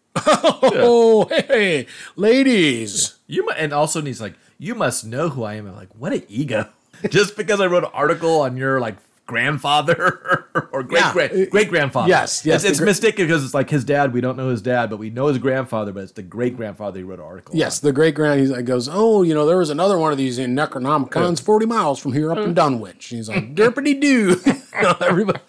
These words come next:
Speaker 1: Armitage is like, but he's very taken. And again, do you think that was a little bit of his mind powers?
Speaker 2: I think so, because he acts strangely. Where at first it looks like he's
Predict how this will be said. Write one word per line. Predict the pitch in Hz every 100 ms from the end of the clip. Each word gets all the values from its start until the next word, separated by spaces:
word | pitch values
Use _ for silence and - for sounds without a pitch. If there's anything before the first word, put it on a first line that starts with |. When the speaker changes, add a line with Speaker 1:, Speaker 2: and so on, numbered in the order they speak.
| - -
Speaker 1:
Armitage | 185 196 190 190 170
is | 165
like, | 147 - -
but | 180 196
he's | 151
very | 190 175
taken. | - 196 233 160 139 135 - _
And | 165
again, | 151 214 208 147 147 131 120
do | 113
you | 175
think | - - 180 208 - 147
that | 165 - 151
was | 147 135 113 -
a | 117
little | 127 143 165
bit | 147
of | 139
his | 110 90
mind | 107 143 190 180
powers? | 185 202 202 214 214
Speaker 2:
I | 190
think | - 285 247
so, | - 254 220
because | 180 208
he | 185
acts | 151 180 208 -
strangely. | - - 156 175 185 196 151 143
Where | 131 135 127 - - -
at | 139 123
first | - 202 202 -
it | 135
looks | 147 151
like | 160
he's | 131